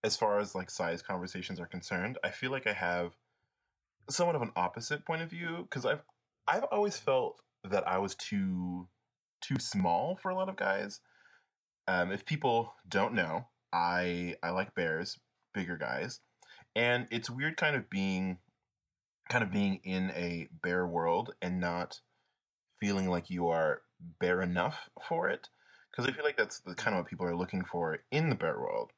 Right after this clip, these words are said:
like, other, other bears. Um, I remember I was at a, I was at a party a couple of months ago, and, like, me and my friends were talking,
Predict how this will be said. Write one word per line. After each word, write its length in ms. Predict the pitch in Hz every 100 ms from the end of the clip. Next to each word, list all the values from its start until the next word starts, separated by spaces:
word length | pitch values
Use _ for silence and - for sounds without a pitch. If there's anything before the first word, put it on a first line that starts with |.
| _ _
like, 140 | 82 80 -
other, 460 | 92 90 85 85 - _ _ _ _ _ _ -
other 240 | 107 95
bears. 520 | 82 53 50 50 - - _ _ _ _ -
Um, 380 | 82 80 78 80 -
I 60 |
remember 280 | 104 107 101
I 60 | 95
was 100 | 92
at 140 | 90
a, 180 | 87 -
I 60 | 92
was 100 | 90
at 80 | 87
a 40 |
party 380 | - 90 87 85
a 100 | 85
couple 300 | - 92 87
of 80 | 87
months 240 | 131 156
ago, 380 | 95 85 82 87 - - _ _ _ -
and, 600 | 98 95 90 90 90 - - _ _ _ -
like, 280 | 98 92 -
me 140 | 104
and 80 | 101
my 60 |
friends 180 | 95 95
were 60 | 90
talking, 640 | 127 120 117 110 110 110